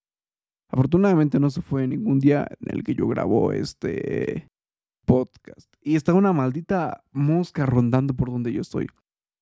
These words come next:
Miren, no sé si voy a parar el podcast, pero bueno, ya, ya es otro compañero. Aparte del té verde,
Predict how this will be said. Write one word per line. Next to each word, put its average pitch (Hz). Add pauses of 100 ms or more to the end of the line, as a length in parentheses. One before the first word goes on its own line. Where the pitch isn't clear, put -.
(140)
Miren, -
no 139
sé 156
si 143
voy 131
a 120 (800)
parar 123
el 120
podcast, 131 (400)
pero 120 (640)
bueno, 156
ya, -
ya 160
es 170
otro -
compañero. 123
Aparte -
del 139
té -
verde, 151